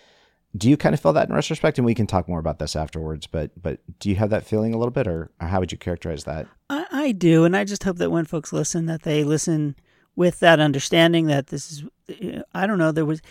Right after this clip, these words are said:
Speaker 2: it was a simpler <laughs> ti-, I don't know, a simpler time back then, but also we, I, I don't wanna get, this is not an episode about,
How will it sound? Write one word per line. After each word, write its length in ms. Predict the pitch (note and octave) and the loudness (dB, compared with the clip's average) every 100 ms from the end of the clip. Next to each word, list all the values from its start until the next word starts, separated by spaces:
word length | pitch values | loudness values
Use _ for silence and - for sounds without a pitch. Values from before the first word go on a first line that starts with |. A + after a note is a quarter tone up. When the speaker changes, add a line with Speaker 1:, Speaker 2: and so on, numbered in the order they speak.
| - | -4
Speaker 2:
it 80 | - | 2
was 160 | G#3+ G3 | 4 4
a 80 | F#3+ | 4
simpler 600 | - A#3+ A#3 G#3+ G#3 - | 2 2 4 6 4 0
<laughs> 60 | |
ti-, 100 | - C3+ G3 - | -4 2 2 4
I 160 | F3+ | 4
don't 100 | D#3+ | 4
know, 60 | D3+ | 0
a 60 | |
simpler 300 | - G3 G#3 | -6 -6 -4
time 220 | F#3+ G3+ G3+ | -4 -4 -4
back 120 | F#3+ | -4
then, 180 | G#3 G3 - - | -4 -6 -10 -2
but 120 | B3+ | 0
also 460 | D4+ D#4 - B3 G#3 - _ | 2 0 2 2 2 -4 _
we, 140 | G3 - _ _ _ - | -8 -8 _ _ _ -20
I, 60 | - _ | -20 _
I 60 | G#3+ | -2
don't 100 | A3+ | 0
wanna 160 | G3+ F3+ | 0 2
get, 220 | F#3+ - _ _ _ A3 - _ | 0 0 _ _ _ -18 -18 _
this 100 | F#3+ | -12
is 160 | F#3 E3+ | -8 2
not 220 | G3 G3 | 2 4
an 60 | F3+ | 0
episode 340 | F3+ F#3+ F3 | -2 -2 -2
about, 460 | D#3+ E3 D#3+ D#3 | 2 2 4 2